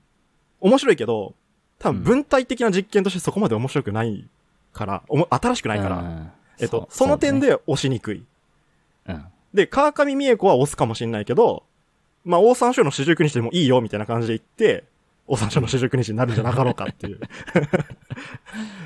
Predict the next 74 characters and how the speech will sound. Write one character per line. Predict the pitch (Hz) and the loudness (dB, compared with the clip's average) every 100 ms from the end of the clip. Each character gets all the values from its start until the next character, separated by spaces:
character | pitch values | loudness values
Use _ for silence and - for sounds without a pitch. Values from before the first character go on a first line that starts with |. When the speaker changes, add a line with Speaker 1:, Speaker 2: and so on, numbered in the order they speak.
| 123 | -12
Speaker 2:
<laughs> | |
う | 95 | -6
ー。 | 104 92 98 98 _ _ | -4 -4 -6 -8 _ _
ま | 117 113 | -4 -2
あ、 | |
僕 | 113 - 180 | -2 0 0
も | 156 123 - - | 2 0 -6 -4
対 | 143 147 | -2 0
抗 | - 143 135 | 0 2 4
は | 131 123 | 4 4
い | 107 | 0
な | 117 117 | -2 -2
く | - 113 110 | -2 0 0
な | 113 113 113 113 113 110 113 110 - | 0 0 -2 -2 -2 -4 -4 -6 -6
く | 101 98 | -2 0
な | 95 | 0
ら、 | 92 90 87 120 | -2 -4 -6 -10
な | 101 95 | -8 -6
く | 101 | -2
な | 98 | -2
ら | 92 | -2
な | 92 | -4
い | 90 | -6
で | 82 | -8
な | 82 | -12
ん | 82 | -14
で、 | - - _ _ _ _ _ _ | -16 -18 _ _ _ _ _ _
Speaker 1:
は | - | -10
い | 98 | -10
は | - | -8
い | |
は | 92 | -8
い。 | |
Speaker 2:
似 | 90 | -8
た | |
こ | - | -10
と | - | -12
か | 90 87 | -10 -10
な。 | 92 98 101 101 _ _ _ _ | -8 -8 -10 -14 _ _ _ _
Speaker 1:
そ | - 107 | -14 -14
う | |
だ | - | -14
ね。 | - _ | -20 _
僕 | 156 175 262 | 0 2 2
の | 247 | 4
対 | 247 | 2
抗、 | - - _ | 0 -6 _
対-、 | - 175 - - | -2 -2 -4 -4
対 | 202 | -2
抗 | 196 190 | 2 6
で | |
言 | 190 | 6
う | 190 | 6
と、 | 240 107 - _ _ _ | 4 2 0 _ _ _
Speaker 2:
う | - | 0
ん。 | |
Speaker 1:
僕 | 185 190 | 2 2
は | |
海 | - 220 220 | 2 2 4
岸 | 208 | 4
通 | 180 117 | 4 2
り | |
が | 104 | 0
対 | 113 107 | -4 -4
抗 | 104 | -4
で | 98 | -6
す | - | -10
ね。 | 98 _ _ _ _ _ _ | -16 _ _ _ _ _ _
Speaker 2:
は | - 98 | -8 -8
い | 76 | -6
は | 82 | -12
い | |
は | - | -16
い。 | 80 | -20